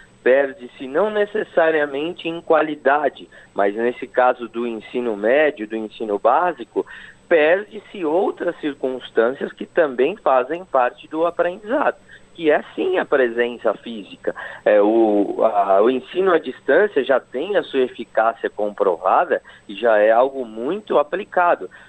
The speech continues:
só que em determinados graus de ensino. Exigir ou exigir a, a abstinência absoluta da convivência física para o ensino básico, para o ensino médio, é,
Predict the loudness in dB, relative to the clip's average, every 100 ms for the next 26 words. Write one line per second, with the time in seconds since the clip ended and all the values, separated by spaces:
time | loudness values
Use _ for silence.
0 | _ 0 0 0 -10 -2 0 0 2 0
1 | 0 -4 -4 0 0 0 -4 -4 2 4
2 | 4 2 -2 -10 -14 -14 -12 -12 -14 -20
3 | -20 2 2 2 -4 -6 -8 -8 -4 -2
4 | -4 -8 -20 2 4 4 0 -2 -4 0
5 | 0 0 -4 -2 2 4 4 2 4 2
6 | 2 -4 -16 -18 -20 -8 -6 -6 -2 -2
7 | -2 -4 0 2 2 2 2 0 -2 -2
8 | -6 -4 -4 -2 -6 -2 -4 -2 -8 -8
9 | -2 -2 0 -2 -4 -6 0 0 2 2
10 | 2 -2 -12 -8 -6 -6 -8 -8 -6 0
11 | 2 2 0 -8 -10 -20 -20 -20 -20 -2
12 | 2 4 4 2 0